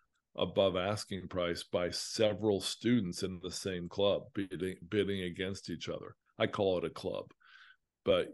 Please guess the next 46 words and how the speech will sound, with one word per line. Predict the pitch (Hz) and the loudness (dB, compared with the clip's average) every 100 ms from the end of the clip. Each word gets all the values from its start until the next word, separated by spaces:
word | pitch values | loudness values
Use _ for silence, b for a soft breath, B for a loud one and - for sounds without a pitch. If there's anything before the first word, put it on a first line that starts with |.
| - | -4
you | 110 | -2
know, | 95 87 | 0 0
I | |
don't | 95 87 | -2 -2
know | 85 | -2
what | 80 | -2
they | 85 90 | -2 0
would | 85 | -2
call | 78 82 | -4 -6
it. | 82 _ _ B B B | -6 _ _ B B B
So | - 135 | -4 0
all | 135 160 | 4 4
this | 185 175 - | 4 0 0
happened, | - 143 147 113 101 | -4 -2 -2 0 0
and | 104 | 2
then | 131 | 0
we | 147 | 0
got | 147 135 | 2 2
an | 120 | 2
unprecedented | 120 131 131 135 127 - 117 117 113 107 | 0 0 0 0 0 -2 0 2 2 0
amount | 98 98 104 | -2 0 0
of | 92 | 0
money, | 82 92 120 98 90 98 b b b b b _ _ - | -2 -2 -2 -2 -4 -8 b b b b b _ _ 0
uh, | 98 92 | 2 4
being | 101 104 101 | 2 0 -2
thrown | - - 110 123 104 95 | -6 -2 2 2 0 -2
at | 95 95 | -2 -2
these | - 95 - | -2 -4 -4
deals. | 87 85 101 104 | -4 0 0 0
We've | 101 | 0
got | 110 98 | 0 0
the | 101 | -2
popularity | - 110 113 107 107 101 101 107 | -4 -2 0 0 2 4 4 4
of | 101 90 | 2 0
self-directed | - 107 104 - 101 95 101 98 92 | 0 4 4 2 -2 2 0 0 -2
I | 90 95 | 0 2
R | 90 85 | 2 2
As, | 104 92 82 - - | 2 2 -4 -6 -6
and | 107 | -4
this | 110 | -4
is | 104 | -4
turning | - 98 92 | -4 -4 -4
into | 87 87 | -2 -2
a | |
long | 80 85 87 | 0 -2 -2
answer. | 85 98 101 80 73 | -4 -4 -4 -8 -10